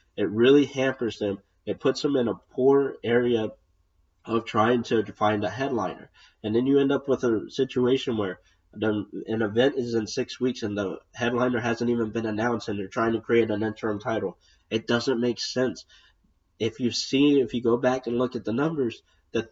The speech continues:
three title fights is not helping pay-per-view buys. Also, you should say, "Well, N Y C did really well." Yeah, it did, but that was because of George Saint Pierre versus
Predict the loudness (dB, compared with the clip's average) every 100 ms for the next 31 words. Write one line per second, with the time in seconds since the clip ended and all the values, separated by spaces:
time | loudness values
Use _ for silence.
0 | -2 2 4 2 0 -2 0 -2 0 -2
1 | -2 -4 -4 -2 -2 0 0 -4 -4 0
2 | 0 0 -2 -4 -4 -2 0 -2 -2 -2
3 | 0 -2 -6 -8 -16 _ _ -2 0 0
4 | 0 0 0 -2 -4 -4 -4 -4 -2 -4
5 | -8 _ -4 -2 0 0 2 2 0 -2
6 | 0 0 2 2 2 0 -4 -10 _ 2
7 | 4 4 2 0 2 0 -2 -10 -6 -4
8 | -4 -2 -2 0 0 0 0 2 0 0
9 | -2 -2 -6 0 2 2 0 -4 _ _
10 | -2 -2 2 0 -2 -8